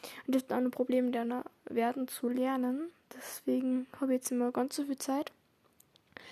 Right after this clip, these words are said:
Also sorry, wenn jetzt länger mal wieder keine Folge kommt. Ihr wisst jetzt warum,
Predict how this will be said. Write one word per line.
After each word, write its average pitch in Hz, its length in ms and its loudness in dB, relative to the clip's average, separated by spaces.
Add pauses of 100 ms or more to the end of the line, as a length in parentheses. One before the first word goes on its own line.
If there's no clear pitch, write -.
(300)
Also 254 200 -2
sorry, 269 420 4
wenn 247 120 2
jetzt 254 180 -2
länger 247 180 2
mal 240 160 4
wieder 240 200 2
keine 233 420 2
Folge 254 360 4
kommt. 262 440 -2 (420)
Ihr 254 160 10
wisst 294 220 2
jetzt - 240 2
warum, 269 680 4